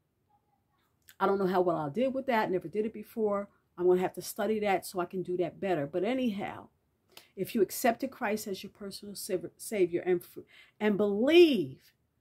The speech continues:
that you are saved in Jesus only, you know, keep your heart pure by confessing your sins, okay? Um, your behavior and everything, it will follow your heart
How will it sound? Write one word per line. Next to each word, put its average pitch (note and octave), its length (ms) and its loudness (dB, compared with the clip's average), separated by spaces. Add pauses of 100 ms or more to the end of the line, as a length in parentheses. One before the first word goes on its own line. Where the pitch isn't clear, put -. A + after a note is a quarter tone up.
(180)
that F#3 260 -4
you F#3+ 160 0
are E3 60 -2
saved F3 840 -2 (580)
in F3+ 160 2
Jesus G#3 640 -4 (100)
only, F#3 520 0 (560)
you A3 140 0
know, G3 180 6
keep C#4 360 0
your B3 140 4
heart A3+ 340 2
pure G#3+ 540 2 (240)
by G3+ 140 4
confessing A3+ 760 -2
your G#3+ 140 0
sins, E3 960 -2
okay? A3 580 2 (480)
Um, F#3 480 8
your G#3+ 140 2
behavior B3+ 680 4
and B3 120 2
everything, A#3 520 -4
it A#3 140 2
will A#3 80 -2
follow C4 420 2
your A3 260 0
heart B3 420 4